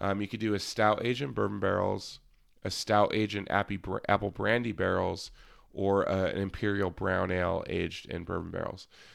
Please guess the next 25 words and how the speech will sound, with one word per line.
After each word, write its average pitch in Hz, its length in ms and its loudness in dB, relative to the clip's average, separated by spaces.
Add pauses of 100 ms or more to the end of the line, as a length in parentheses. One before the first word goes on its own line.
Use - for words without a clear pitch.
So - 180 -2
we 110 160 4
went 113 200 4
with 107 160 -2
the 101 60 -4
basic 92 760 0
bourbon 95 400 -2
barrel 92 340 2
stout 87 580 0
'cause, 90 300 -8
uh, 87 300 -4
we, 90 140 -6
th-, 95 300 -8
that 98 120 2
was 90 100 -2
the 92 60 -8
safest. 92 640 -6 (320)
So 101 240 2
it - 80 2
turned 127 280 -2
out 104 360 4
the 101 160 -2
apple 107 260 0
brandy 104 480 -4
ones 92 540 -6